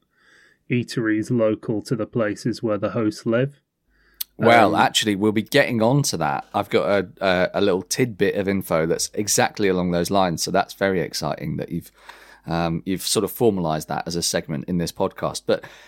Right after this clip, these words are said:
Speaker 2: officially,
Speaker 1: Mm.
Speaker 2: uh, this is all about the nineteen ninety-seven R P G Fallout, uh, by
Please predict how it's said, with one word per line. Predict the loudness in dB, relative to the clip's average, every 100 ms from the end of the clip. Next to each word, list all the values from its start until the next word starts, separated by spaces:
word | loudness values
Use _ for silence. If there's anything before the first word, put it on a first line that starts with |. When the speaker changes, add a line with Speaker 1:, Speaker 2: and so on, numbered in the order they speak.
| -4
Speaker 2:
officially, | -2 2 2 2 4 4 4
Speaker 1:
Mm. | 0 -2 4
Speaker 2:
uh, | 6 6 4
this | 4 4
is | 6
all | 8 8
about | 8 6 4
the |
nineteen | 4 6 4 2 2
ninety-seven | 2 0 0 2 4 4 2 2
R | 0
P | 2 -2 -2
G | 0 0
Fallout, | -2 -2 6 8 10 8 6 0 -4 -4 -2
uh, | 0 -2
by | -2 -4 -4